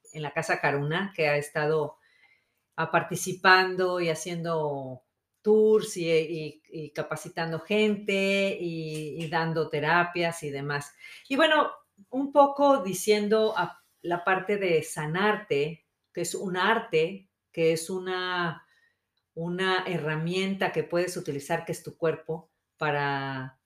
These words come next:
para encontrar todas esas posibilidades que pueden sacar, que pueden brindar,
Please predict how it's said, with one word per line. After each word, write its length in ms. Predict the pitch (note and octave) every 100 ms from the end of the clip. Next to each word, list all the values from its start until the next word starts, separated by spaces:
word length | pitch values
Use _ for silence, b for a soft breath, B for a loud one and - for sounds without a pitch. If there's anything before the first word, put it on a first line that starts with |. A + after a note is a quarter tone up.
| _ _ -
para 180 | E3+
encontrar 480 | D#3+ D#3+ D#3 E3+ E3
todas 260 | F3 E3+ E3
esas 220 | F3 E3+
posibilidades 920 | D3+ - C#3 C3 C3+ D3 D3+ E3 E3
que 140 | - D3+
pueden 640 | - D#3+ D#3+ E3+ D#3+ - _ _ _ _ -
sacar, 800 | - D#3 - F3+ F#3 G3 - b b -
que 100 | E3
pueden 440 | - F3 F3 F3+ D#3
brindar, 800 | D3 D3 D3 F3 F#3 F#3 -